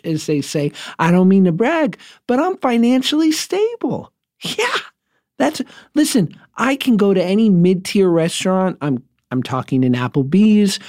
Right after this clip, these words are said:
perhaps a Chili's, maybe even a T G I Fridays, maybe Magic Johnson's T G I Fridays on La Tierra by the Los Angeles International Airport. But any of these places, maybe a Cheesecake Factory, perhaps a P F Chang's,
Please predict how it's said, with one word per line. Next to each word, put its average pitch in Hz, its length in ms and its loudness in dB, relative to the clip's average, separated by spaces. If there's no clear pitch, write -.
perhaps 139 500 -4
a 156 60 -8
Chili's, 226 520 0
maybe 269 260 4
even 302 280 2
a 196 100 2
T 220 280 -2
G 202 200 4
I 170 180 0
Fridays, 151 520 -2
maybe 233 460 4
Magic 180 460 0
Johnson's 165 760 0
T 165 220 -2
G 147 180 2
I 139 140 0
Fridays 143 560 0
on 135 140 -2
La 143 160 0
Tierra 147 500 -2
by 123 220 -6
the 123 80 -10
Los 127 320 -8
Angeles 147 480 0
International 131 680 -2
Airport. 135 460 -2
But 202 180 2
any 262 280 2
of 160 100 0
these 147 240 -2
places, 127 520 -4
maybe 139 300 0
a 123 60 0
Cheesecake 190 640 -2
Factory, 240 500 -4
perhaps 302 380 -2
a 269 60 -4
P 254 220 -2
F 233 140 -2
Chang's, 202 540 -2